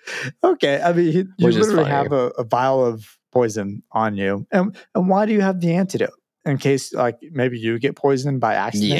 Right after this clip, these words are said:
Speaker 2: Yeah,
Speaker 1: that
Speaker 2: I mean,
Speaker 1: why?
Speaker 2: that's, I would say that that's probably why you would have, uh, antidote on you, <laughs> is in case you accidentally self-injected.
Speaker 1: Yeah, maybe so.
Speaker 2: But
Speaker 1: Like, if you're doing a, a Yzma thing.
Speaker 2: Yeah, well, it's a good point, though. When, like, you talked about Mimau being a tier two assassin. Again,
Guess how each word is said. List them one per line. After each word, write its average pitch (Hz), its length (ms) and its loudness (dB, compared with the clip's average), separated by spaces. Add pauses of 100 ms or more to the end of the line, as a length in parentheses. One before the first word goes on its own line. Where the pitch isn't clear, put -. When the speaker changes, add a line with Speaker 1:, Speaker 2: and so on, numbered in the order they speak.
Speaker 2:
Yeah, 80 80 -2
Speaker 1:
that 117 140 2
Speaker 2:
I - 20 0
mean, 98 120 2
Speaker 1:
why? 117 100 2
Speaker 2:
that's, 104 420 0
I 101 220 0
would 98 180 -2
say 98 180 -4
that 85 100 -8
that's 90 320 -2
probably 85 720 -2
why 90 280 0
you 85 200 -6
would 82 120 -4
have, 85 580 -4 (640)
uh, - 60 -6 (100)
antidote 90 440 -2
on 87 200 -2
you, 90 120 0
<laughs> - 60 -2
is - 200 -6
in 139 60 0
case - 380 -4
you 98 140 -2
accidentally - 540 -4
self-injected. 98 720 -2
Speaker 1:
Yeah, 113 100 0
maybe 110 180 2
so. 104 320 -2 (840)
Speaker 2:
But 85 180 2
Speaker 1:
Like, 73 140 -6 (240)
if - 100 -12
you're 120 80 0
doing 110 220 0
a, 101 240 2 (280)
a 117 140 0
Yzma 117 540 -2
thing. 113 420 -4 (380)
Speaker 2:
Yeah, 85 220 0
well, 127 80 4
it's 147 120 -2
a 170 40 -2
good 165 180 0
point, 101 320 0
though. 90 220 0
When, 95 200 0
like, 90 220 -2
you 92 140 -2
talked 90 240 -2
about 87 180 -4
Mimau 87 380 -2
being 87 260 -4
a 85 60 -6
tier - 280 -6
two 90 240 -4
assassin. 85 480 -6
Again, 90 600 -6